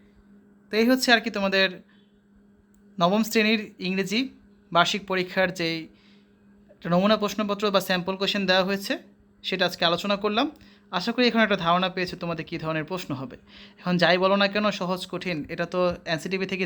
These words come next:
দেওয়া হয়েছে, এভাবেই তোমাদের পরীক্ষা এখন নেওয়া হবে। তো প্রিপারেশন নিতে থাকো ভালো করে, যে কটা আমার সময় আছে, মাত্র তিনটা অধ্যায় দেওয়া হয়েছে, তিনটা অধ্যায় একবার ভালো করে পড়তে থাকো। আর সামেটিভ অ্যাসেসমেন্টের জন্য এগুলো, আর শিক্ষণকালীন মূল্যায়নে থার্টি পার্সেন্টের জন্য ওই যে বললাম আমাদের চ্যানেলে প্লেলিস্টে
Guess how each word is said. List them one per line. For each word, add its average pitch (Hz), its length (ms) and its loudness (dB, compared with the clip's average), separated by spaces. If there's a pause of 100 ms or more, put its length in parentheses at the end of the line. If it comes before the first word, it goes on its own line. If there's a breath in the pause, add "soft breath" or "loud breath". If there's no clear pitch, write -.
দেওয়া 160 200 4
হয়েছে, 170 280 -4 (540 soft breath)
এভাবেই 190 260 2
তোমাদের 196 280 0
পরীক্ষা 170 240 -4
এখন 160 120 -6 (100)
নেওয়া 143 200 0
হবে। 120 160 -8 (460 loud breath)
তো 180 60 2 (220)
প্রিপারেশন 214 380 0
নিতে 214 160 2
থাকো 214 220 2
ভালো 185 220 6
করে, 196 140 4 (100)
যে 185 140 2
কটা 180 200 2
আমার 180 200 -2
সময় 180 260 2
আছে, 185 220 -6
মাত্র 170 140 0 (100)
তিনটা 208 220 0
অধ্যায় 208 220 0
দেওয়া 202 160 4
হয়েছে, 208 240 -2 (200)
তিনটা 180 220 -4
অধ্যায় 180 160 -2
একবার 175 180 -2
ভালো 175 160 4
করে 208 160 2
পড়তে 208 240 -2
থাকো। 214 180 -2 (600 loud breath)
আর 156 80 6 (120)
সামেটিভ 202 340 2 (520 soft breath)
অ্যাসেসমেন্টের 196 480 -2
জন্য 190 120 0 (120)
এগুলো, 160 220 2 (260)
আর 165 120 -8
শিক্ষণকালীন 233 480 4
মূল্যায়নে 208 380 4
থার্টি 190 200 2
পার্সেন্টের 202 340 -2
জন্য 214 200 -2
ওই 175 80 -2
যে 175 120 0
বললাম 190 220 2 (640 soft breath)
আমাদের 170 240 0
চ্যানেলে 190 280 6
প্লেলিস্টে 196 300 2